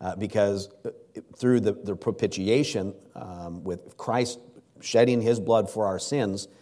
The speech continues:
um, God has, s-, w-, w-, the, his wrath has been satisfied when it comes to that. So as a believer, uh,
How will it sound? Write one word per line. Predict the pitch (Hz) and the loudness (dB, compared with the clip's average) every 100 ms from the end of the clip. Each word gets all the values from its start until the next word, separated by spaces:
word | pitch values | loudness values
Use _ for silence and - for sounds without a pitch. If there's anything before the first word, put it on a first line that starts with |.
| _ _ - | _ _ -6
um, | 98 95 95 101 | -2 -2 -4 -2
God | 95 107 117 | 4 6 4
has, | 113 107 101 - - | 4 0 0 -2 -10
s-, | - - - | -14 -14 -12
w-, | 110 117 | -10 -10
w-, | 117 - | -10 -6
the, | 104 98 113 | -6 -6 -4
his | 120 98 | -4 -2
wrath | 110 110 | 0 2
has | 104 92 | 0 0
been | 101 | -6
satisfied | 90 101 95 92 - 76 78 87 - _ _ _ _ _ _ - | -4 -4 -4 -6 -8 -8 -8 -10 -12 _ _ _ _ _ _ -8
when | 104 | -6
it | 110 | -6
comes | - 120 107 | -4 -4 -4
to | 92 | -8
that. | 85 - | -8 -6
So | 117 | -2
as | 107 107 | 0 0
a | 101 | -2
believer, | 101 95 123 156 98 110 - - _ _ | 0 0 2 2 0 -4 -8 -20 _ _
uh, | 92 | -12